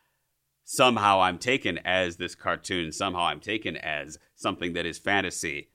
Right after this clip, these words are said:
and not reality. And so it's almost like, uh, when I'm in fantasy, when I am on set, when I am acting, when I am able to actually be a character, I feel more real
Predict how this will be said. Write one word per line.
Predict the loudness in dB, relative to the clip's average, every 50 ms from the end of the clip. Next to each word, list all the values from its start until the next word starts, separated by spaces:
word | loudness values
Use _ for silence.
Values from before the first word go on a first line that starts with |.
| _ _ _ _ _ _
and | -4 -4 0
not | 0 2 0 0 -2
reality. | -4 -6 -6 -6 -6 -8 -10 -14 -14 -16 -18 -20 _ _ _ _ -4
And | -2 -2 -2 0
so | 0 2 2
it's | 2 2 0
almost | 0 0 2 2 0 -2 -2 -2
like, | -2 -2 -2 -4 _ _ _ _ _ _ _ _ _ _ -8
uh, | -8 -8 -8
when | -8 -4 0 2 4
I'm | 4 4 4 4 4
in | 2 2
fantasy, | 2 4 4 4 4 2 -2 -6 -6 -6
when | -4 -4 -2 -2
I | -2 -2 -2 0
am | 0 2 4 4
on | 4 4 4 0
set, | -4 -4 -4 -4 -4
when | -4 -6 -4
I | -2 -2 0
am | 0 0 0 2 2
acting, | 2 2 0 -2 -4 -6 -6 -6 -6 -10 _ _ _ _
when | -4 -2 -2 -2 -2 -4 -2 -2
I | 0 0 -2 -2 -6 -4
am | 0 0 2 0 0 -2 -4
able | -4 -4 -4 -4 -6 -8
to | -8 -8 -4
actually | -2 -2 -4 -4 -6 -10 -10 -10
be | -8 -6 -8 -8
a | -8
character, | -6 -4 -4 -2 -2 -2 -4 -4 -8 -10 -12 -14 _ -20 -20 -20 _ -18 -6 -2
I | 2 4 4 4 2
feel | 2 0 0 2 2
more | 0 0 -2 -2 0 2 4 4 4 4
real | 2 0 2 2 2 2 0 -2